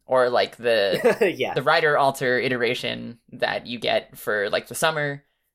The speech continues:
Speaker 1: Um, like, they're all still definitely, like, vi-, the,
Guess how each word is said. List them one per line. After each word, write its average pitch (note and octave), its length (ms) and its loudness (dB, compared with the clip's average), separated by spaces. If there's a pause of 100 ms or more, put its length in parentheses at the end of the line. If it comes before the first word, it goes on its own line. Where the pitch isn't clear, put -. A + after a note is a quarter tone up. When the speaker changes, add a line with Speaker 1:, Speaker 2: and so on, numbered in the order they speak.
(160)
Speaker 1:
Um, F2+ 460 -4 (840)
like, D3+ 160 0
they're G3+ 140 4
all A#3 160 4
still A3+ 240 2
definitely, D#3 540 -2
like, A#2 260 -4 (220)
vi-, A#2+ 360 -6
the, D3+ 200 -2